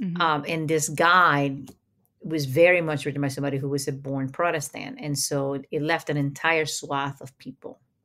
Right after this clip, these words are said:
Speaker 2: out. And the other thing
Speaker 1: Mm-hmm.
Speaker 2: that it lacked was a personal connection. Um, as you know, we, we relate to one another by s-,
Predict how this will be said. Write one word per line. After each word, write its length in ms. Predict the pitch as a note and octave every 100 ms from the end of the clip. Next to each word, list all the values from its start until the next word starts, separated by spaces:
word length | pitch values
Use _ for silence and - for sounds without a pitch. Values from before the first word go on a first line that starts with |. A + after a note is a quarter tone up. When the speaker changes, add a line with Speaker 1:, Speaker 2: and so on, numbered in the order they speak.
| _
Speaker 2:
out. 280 | - C#3 D3 _ _ _ _ _
And 120 | F3
the 100 | F#3+
other 100 | G#3+
thing 180 | G#3 G#3
Speaker 1:
Mm-hmm. 40 |
Speaker 2:
that 140 | F#3 E3+
it 120 | D#3
lacked 480 | D#3 D3+ D3+ C#3+ D3
was 280 | C#3+ C#3 D#3
a 40 |
personal 520 | D3+ D#3+ D3+ D3 C#3+
connection. 600 | C3+ C3 B2+ C3 - B3 _ _ _ _ _ - _ _
Um, 400 | D#3+ D3 D3 C3 E3
as 240 | D3+ -
you 120 | E3
know, 800 | D#3+ D#3 D3 C#3+ C#3+ C#3 C#3+ - _
we, 420 | D3+ D3+ D#3 D3+ -
we 200 | D#3+ D3
relate 320 | D#3 D#3+ D3+
to 80 | D3
one 160 | D3+
another 420 | D3 C#3+ C#3 C3+ C3
by 440 | C3+ C3+ C3 C3
s-, 280 | C3 -